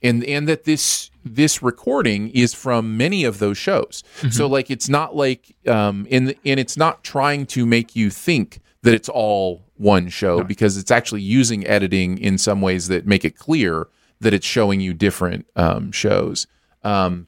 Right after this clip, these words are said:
Speaker 1: but it was, yeah. So this was an actual experience that people had, including people you probably know. You will s-, actually see some people, um, in the audience, uh, that you know,
Speaker 2: Mm-hmm.
Speaker 1: uh, during this,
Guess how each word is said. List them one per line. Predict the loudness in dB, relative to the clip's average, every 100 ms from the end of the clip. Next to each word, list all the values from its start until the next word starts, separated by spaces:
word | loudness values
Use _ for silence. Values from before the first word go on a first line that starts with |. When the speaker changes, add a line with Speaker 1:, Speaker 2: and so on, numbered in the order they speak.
| _
Speaker 1:
but | 2 2
it | 0 -2
was, | 0 0 -2 -2
yeah. | 0 2 0 -4 -6
So | 0
this | 2 2
was | -2
an | 0
actual | 0 -2 -2
experience | -2 0 -2 -2 -2
that | -2
people | -2 0
had, | 0 0
including | -2 -4 0 0
people | -2 0 0
you | 0
probably | 0 0 0 -2 -2
know. | -2
You | 0 0
will | -2
s-, | -2 -2
actually | -2 -2 -2
see | 0 0 -2 -2 _ _ -2
some | 0
people, | 0 -2 0 0 -2 -2
um, | 0 0 0
in | -2 0
the | 2
audience, | 0 0 -4 -2 -2 -2 0
uh, | 0 2 -2
that | 2 0 2
you | 0
know, | 2 2 0 -2
Speaker 2:
Mm-hmm. | -4 -4 -8 -10 -4
Speaker 1:
uh, | 0 0 -2
during | 0 0 2 0
this, | 0 0 -4